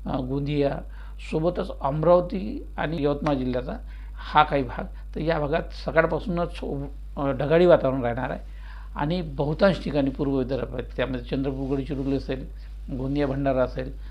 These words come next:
वर्धा असेल, नागपूरचा काही भाग असेल, या भागात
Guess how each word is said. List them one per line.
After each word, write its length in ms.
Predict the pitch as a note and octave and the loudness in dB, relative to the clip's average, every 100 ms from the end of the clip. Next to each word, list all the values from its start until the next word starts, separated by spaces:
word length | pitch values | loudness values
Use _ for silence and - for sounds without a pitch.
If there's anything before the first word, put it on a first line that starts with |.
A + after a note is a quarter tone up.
| - - | -12 -8
वर्धा 360 | C#3 C#3+ C3 D3 | -2 0 2 4
असेल, 500 | C3+ - C3+ D3+ - - - - - - - - | 2 0 -6 -6 -10 -12 -12 -12 -12 -12 -12 -6
नागपूरचा 540 | F3+ E3 - - F3 F3+ | 0 0 0 -2 4 4
काही 160 | C#3+ | 4
भाग 160 | A#2 C3 | -2 -4
असेल, 280 | C3 - C3 - - - - | -6 -8 -10 -12 -12 -10 -2
या 180 | D#3+ D#3+ | 4 6
भागात 260 | D3 D#3+ | 6 4